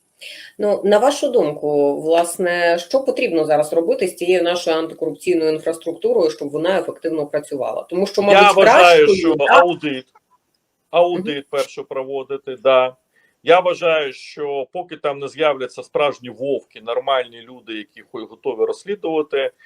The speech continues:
Speaker 2: а зараз, скоріш за все, вони
Speaker 1: Ну,
Speaker 2: знаходяться
Speaker 1: вовки
Speaker 2: в
Speaker 1: це не так
Speaker 2: армії,
Speaker 1: умовно,
Speaker 2: там
Speaker 1: да? Не про суддю цього одіозного.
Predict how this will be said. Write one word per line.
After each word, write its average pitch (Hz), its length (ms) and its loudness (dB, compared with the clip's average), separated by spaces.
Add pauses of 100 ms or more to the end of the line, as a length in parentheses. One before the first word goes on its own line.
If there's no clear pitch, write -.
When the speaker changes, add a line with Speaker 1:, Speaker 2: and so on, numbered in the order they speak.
(240)
Speaker 2:
а 123 120 4
зараз, 156 320 2
скоріш 135 300 -10
за 117 100 -14
все, 120 180 -6
вони 110 180 -2
Speaker 1:
Ну, 107 60 -10
Speaker 2:
знаходяться - 420 6
Speaker 1:
вовки 285 60 0
Speaker 2:
в - 120 4
Speaker 1:
це 165 80 8
не - 80 10
так - 80 6
Speaker 2:
армії, 254 220 2
Speaker 1:
умовно, 208 320 6
Speaker 2:
там 170 200 6
Speaker 1:
да? 254 180 4
Не 196 120 2
про 202 180 2
суддю 208 400 -6
цього 165 320 2
одіозного. 147 720 0